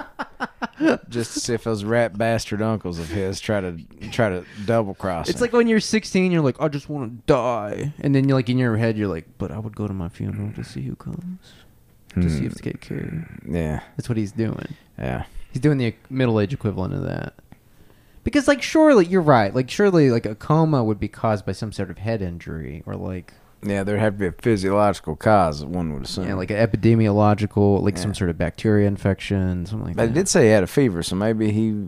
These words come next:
Speaker 2: maybe the fever made him act like a mad king.
Speaker 1: I think you're right. There could be a physio-, there could be epidemiological cause to this. Like, he had syphilis or something, and it made him crazy.
Speaker 2: Probably. That's the most likely origin.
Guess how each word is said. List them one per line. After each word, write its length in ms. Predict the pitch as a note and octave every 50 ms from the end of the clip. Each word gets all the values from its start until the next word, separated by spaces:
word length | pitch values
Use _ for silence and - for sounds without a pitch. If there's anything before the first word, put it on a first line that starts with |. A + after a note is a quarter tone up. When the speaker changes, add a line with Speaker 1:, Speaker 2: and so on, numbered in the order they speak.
| - _ _ _ _ _ _ _ _
Speaker 2:
maybe 320 | G2 G#2+ A2 A2 A2 A2 G#2
the 300 | F2+ C#2 D#2+ D#2 F#2 F2+
fever 500 | - - C#3 C#3 C3+ A2+ G#2+ G2+ G2 G2
made 380 | D2+ F2+ G2+ G2+ G#2+ G#2 G2+ G2+
him 160 | G2 F#2+ G#2
act 260 | G#2+ G#2+ G2 - -
like 160 | F#2+ F#2 E2+
a 60 | E2+
mad 340 | E2+ F#2+ F#2+ F#2 F2+ D#2+ -
king. 400 | - - G#2 F#2+ D#2+ A#1+ G1+ - -
Speaker 1:
I 100 | F3 F3
think 440 | - - B3 C#4 C#4+ B3 - - - - - _ _ - - -
you're 160 | - D#3+ E3+ D#3
right. 320 | C#3+ D3 B2+ A2+ A2+ B2
There 100 | C#3 D#3+
could 220 | D#3 - A3+ F#3+
be 280 | E3 E3+ D#3 C#3+ C3+ A#2+
a 100 | A#2+ B2
physio-, 480 | - - D3 B2+ A2+ B2 B2+ A#2 - - - - - - - _ _ _ _ _ _ _ _ _ _ _ _ _ _ _ _ _ _ _ -
there 100 | C#3+ D3+
could 220 | - - E4+ D#4+
be 280 | B3 A3 G3+ F#3 E3 D3 - -
epidemiological 1120 | D#3 D#3 - D#3+ D3 C3 B2+ C#3+ D#3 D#3+ D3+ C#3+ C3+ B2+ B2+ C3+ C#3 C3 C3 - A2+ G#2+
cause 440 | - - - G3+ G3+ F#3 F3 - -
to 100 | - G#2+
this. 340 | F#2 F#2 F2+ F2 F2+ - -
Like, 120 | A#2 -
he 160 | - C#3 C#3
had 300 | B2+ C#3 B2+ A#2+ A#2 A2+ - -
syphilis 520 | - - - D3 C3 - B2+ A#2+ A2 G2 - A#2
or 60 | G#2+
something, 380 | - A2+ G#2 F#2 - F#2+ F#2
and 60 | F#2 F#2+
it 60 | F2
made 200 | F2+ F#2 F2+ E2+
him 140 | E2+ F2+ F2+
crazy. 400 | - - A2 G2 F2+ E2 - -
Speaker 2:
Probably. 380 | - F#2 E2+ D2+ C2 G#1+ G#1+ - - G1+ - - - - - - - -
That's 220 | G2 G#2 B2 B2+
the 60 | A#2
most 260 | G2 G2 F#2+ - -
likely 480 | G#2 G2+ G2+ F#2+ - - C#2+ C2+ B1+ G1+
origin. 460 | A1 D#2+ D2+ C#2 C2 B1 - - -